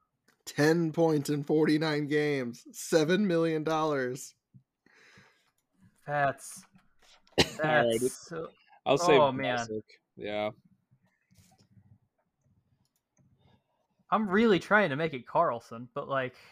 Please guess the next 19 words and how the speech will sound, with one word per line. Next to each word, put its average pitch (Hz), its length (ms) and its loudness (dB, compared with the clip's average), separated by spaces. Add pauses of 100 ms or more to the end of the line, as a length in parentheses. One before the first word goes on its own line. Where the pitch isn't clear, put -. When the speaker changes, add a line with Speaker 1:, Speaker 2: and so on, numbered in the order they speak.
(160)
Speaker 1:
Right? 120 220 0
Speaker 3:
No, 127 180 4
it's, 139 140 -4
it's 160 240 -4
Vlasic. 107 560 -10
It's 165 160 -10
okay. 95 380 -8 (2500)
Speaker 1:
How 170 140 0
many 180 160 6
points 190 340 0
did, 151 300 -6 (140)
did 151 280 -6 (340)
Carlson 160 460 -2
get? 175 240 -6 (1400)
Twenty-six? 165 640 -2
Speaker 3:
Twenty-six. 127 420 -8 (4000)
Speaker 1:
Yeah, 170 220 6
they're 185 180 4
paying, 175 500 0